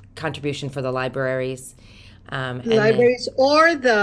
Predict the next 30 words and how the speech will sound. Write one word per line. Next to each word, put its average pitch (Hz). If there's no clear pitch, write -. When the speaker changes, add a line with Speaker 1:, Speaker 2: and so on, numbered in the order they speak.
Speaker 1:
Mm-hmm. 196
Speaker 2:
workshops. -
Speaker 1:
Or 147
the -
Speaker 2:
Both. -
Speaker 1:
workshops, 135
both. -
Great. 139
Okay, 131
Speaker 2:
Right. -
Speaker 1:
so 139
good 139
to 147
know. 127
Um, 139
as 160
we 165
start -
to 147
bring 147
this 139
to 143
a 135
close, 135
we 147
always 214
ask 139
our 139
guests 127
what 135